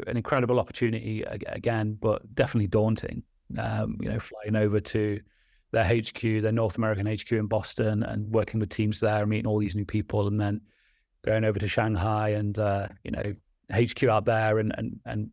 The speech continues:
working with all of these people and from a completely different culture again, and, and, and making a brand that feels like it would fit all of these different aspects of, uh, global life and global communities and global culture. It's, um,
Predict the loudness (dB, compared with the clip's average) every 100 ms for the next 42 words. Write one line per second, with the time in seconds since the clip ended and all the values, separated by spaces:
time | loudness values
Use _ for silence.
0 | -4 -4 0 0 2 4 2 0 0 0
1 | 2 0 0 -2 0 0 0 2 -2 -4
2 | 0 0 0 0 -2 -4 _ _ _ _
3 | _ -2 2 4 2 0 -2 -6 -8 -8
4 | -8 -4 0 0 0 -2 0 2 2 2
5 | -2 -4 0 0 2 0 0 -4 -4 -6
6 | -2 -2 0 0 0 0 -2 -2 -4 -2
7 | -2 -2 -2 -4 -4 -4 -4 -6 _ _
8 | _ _ _ -4 -2 -4 -4 2 2 4
9 | 4 4 2 2 -2 2 2 2 -2 0
10 | 0 0 -2 0 0 0 -2 0 0 0
11 | -2 -2 -4 -6 -8 -8 -4 -2 0 -2
12 | -6